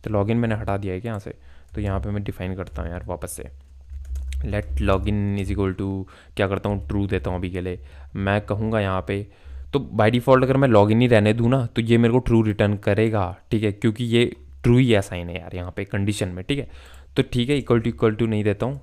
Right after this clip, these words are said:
क्योंकि आपको ये चीज़ भी समझ आनी चाहिए। मैं यहाँ पे क्या रिटर्न करना चाहूँगा, मैं यहाँ पे रिटर्न करूँगा, अ, एच वन, ठीक है। ट्रू है तो देख ले भाई वापस से, ठीक है,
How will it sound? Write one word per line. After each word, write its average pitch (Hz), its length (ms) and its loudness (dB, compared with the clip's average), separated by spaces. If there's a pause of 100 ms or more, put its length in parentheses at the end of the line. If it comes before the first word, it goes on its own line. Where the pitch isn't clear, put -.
क्योंकि 113 220 -6 (200)
आपको 104 580 -2 (280)
ये 113 140 0
चीज़ 107 220 -4
भी 113 60 -2
समझ 98 300 -4
आनी 90 160 -2
चाहिए। 117 280 -8 (920)
मैं 131 180 0
यहाँ 113 180 2
पे 127 80 0
क्या 123 160 2
रिटर्न 113 280 0
करना 110 240 -2
चाहूँगा, 117 340 -2
मैं 107 140 -4
यहाँ 101 160 -2
पे 104 140 -2
रिटर्न 104 340 -2
करूँगा, 101 400 -2
अ, 104 120 -6 (680)
एच - 240 -10
वन, 147 80 -6 (480)
ठीक 113 160 -2
है। 101 120 -6 (340)
ट्रू 143 180 8
है 135 120 6
तो 143 120 4
देख 117 240 2
ले 135 120 0
भाई 131 200 -6 (400)
वापस 104 300 -2
से, - 140 -8 (160)
ठीक 123 100 -2
है, 110 100 -8